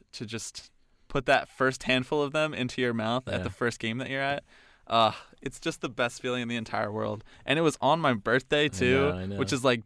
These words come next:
Speaker 1: doubly incredible. And the Mets won, and it was just a great feeling. So that is my third favorite thing that happened since the beginning of the, the season, is sunflower seeds at my first game.
Speaker 2: So agree with you on that one. The, the drawback about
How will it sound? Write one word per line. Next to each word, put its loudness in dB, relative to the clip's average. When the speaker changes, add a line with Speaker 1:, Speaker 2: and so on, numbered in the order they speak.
Speaker 1:
doubly 0
incredible. -2
And 0
the -2
Mets -2
won, 0
and -2
it -6
was -6
just -10
a -8
great -6
feeling. -12
So -2
that 6
is 0
my 0
third -2
favorite -2
thing -4
that -6
happened -4
since -8
the -16
beginning -4
of -8
the, -8
the -8
season, -6
is -2
sunflower 0
seeds -4
at -8
my -8
first -10
game. -10
Speaker 2:
So -2
agree -2
with -6
you -6
on -8
that -8
one. -8
The, 4
the -2
drawback 4
about 2